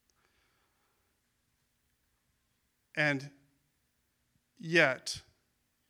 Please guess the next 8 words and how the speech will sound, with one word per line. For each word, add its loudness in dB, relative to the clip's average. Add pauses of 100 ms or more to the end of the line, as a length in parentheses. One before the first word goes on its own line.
(100)
he -6 (320)
prays 0 (100)
and -4
seeks -4
only -2
for -4
David's -6
favor -10